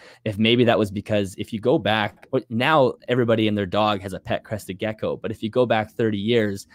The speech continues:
if you owned reptiles, you were definitely a little bit strange in terms of just the general population. And I wonder if there was, like, a development of, like, a defense mechanism of people going like, "Well, you don't know anything. I, I love these animals and I'm gonna keep care for them."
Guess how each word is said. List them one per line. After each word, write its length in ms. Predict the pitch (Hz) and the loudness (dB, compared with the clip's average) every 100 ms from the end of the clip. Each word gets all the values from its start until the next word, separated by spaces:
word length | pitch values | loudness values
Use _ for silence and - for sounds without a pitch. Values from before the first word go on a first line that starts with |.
| - - | -16 -10
if 120 | - | -2
you 140 | 202 | -2
owned 260 | 117 131 113 | 2 2 2
reptiles, 560 | 113 120 127 107 98 | 2 0 0 0 0
you 60 | 117 | 0
were 80 | 110 | -2
definitely 720 | 98 123 - 151 123 127 113 _ _ _ _ _ - | 2 0 0 -4 -2 -2 -4 _ _ _ _ _ -2
a 80 | 117 | 0
little 220 | 113 117 | 4 4
bit 180 | 104 - | 2 -2
strange 560 | - 110 110 101 101 | -4 -2 -2 -2 -6
in 140 | - 101 | -10 -10
terms 240 | 110 104 | -6 -6
of 80 | 90 | -8
just 200 | 95 95 | -10 -10
the 80 | 98 | -8
general 300 | 98 101 98 | -6 -6 -6
population. 720 | - 95 - 85 87 - 87 - - - - | -2 -4 -2 -4 -4 -6 -12 -14 -20 -16 -2
And 80 | |
I 60 | 117 | 2
wonder 280 | 107 110 151 | 4 4 4
if 120 | 135 | 2
there 120 | 113 | 4
was, 140 | 110 101 | 2 2
like, 140 | 98 | -2
a 60 | 104 | -2
development 680 | 95 98 104 107 101 101 | -4 0 2 2 2 -4
of, 100 | 104 | -4
like, 140 | 92 90 | -6 -6
a 60 | |
defense 480 | 92 98 - 98 101 | -6 -8 -6 -6 -6
mechanism 600 | 95 92 92 113 - 101 | -8 -8 -6 -4 -2 -2
of 140 | 92 - | -4 -6
people 260 | 110 98 | -6 -6
going 220 | 101 95 95 | -6 -4 -4
like, 180 | 82 - | -4 -2
"Well, 120 | 110 | 2
you 120 | 107 131 | 6 6
don't 160 | 107 | 6
know 120 | 110 | 4
anything. 380 | 110 110 113 110 | 4 2 2 2
I, 200 | 101 95 | 2 2
I 40 | 110 | 4
love 180 | 113 | 4
these 160 | 110 104 | 2 0
animals 360 | 104 101 98 107 | -2 -2 -2 -2
and 80 | |
I'm 80 | 104 | -2
gonna 120 | 101 | -2
keep 260 | 101 - 117 | -4 -4 -2
care 180 | 123 98 | 0 0
for 120 | - | -2
them." 220 | 101 98 | -6 -6